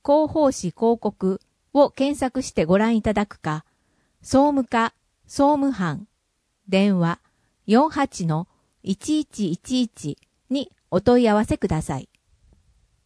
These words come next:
壱岐市公式ライン友達募集中。友達追加は、次のキューアールコードから、またはラインで、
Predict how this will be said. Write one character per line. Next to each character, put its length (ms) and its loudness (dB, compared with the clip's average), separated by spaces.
壱 100 -2
岐 140 -2
市 340 -6
公 240 4
式 300 -6
ラ 140 2
イ 60 2
ン 120 -6
友 260 2
達 260 0
募 140 0
集 260 0
中。 420 0
友 240 2
達 240 0
追 240 -4
加 160 0
は、 200 0
次 260 -2
の 120 4
キ 200 4
ュ 60 6
ー 120 6
ア 40 4
ー 40 4
ル 80 2
コ 180 4
ー 60 6
ド 100 2
か 180 -8
ら、 140 -12
ま 100 2
た 180 4
は 220 2
ラ 180 2
イ 120 0
ン 140 0
で、 220 2